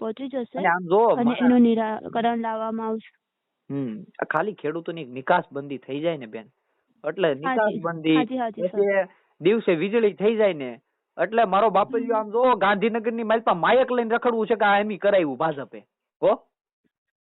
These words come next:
Speaker 1: હાજી, હાજી, સર.
Speaker 2: જરાક મારી વતી છે ને, જરાક કંઈક આગળ કંઈક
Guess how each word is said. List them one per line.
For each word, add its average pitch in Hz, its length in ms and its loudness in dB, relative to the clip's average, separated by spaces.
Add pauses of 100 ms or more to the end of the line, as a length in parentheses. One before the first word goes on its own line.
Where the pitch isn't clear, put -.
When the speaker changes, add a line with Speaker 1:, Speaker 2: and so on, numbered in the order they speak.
(920)
Speaker 1:
હાજી, 240 340 -2
હાજી, 214 340 -10
સર. - 140 -16 (100)
Speaker 2:
જરાક 196 220 4 (100)
મારી 226 260 4
વતી 240 220 -2
છે 233 100 0
ને, 233 180 -2 (680)
જરાક 180 220 2 (180)
કંઈક 180 200 2
આગળ 185 380 0
કંઈક 185 160 0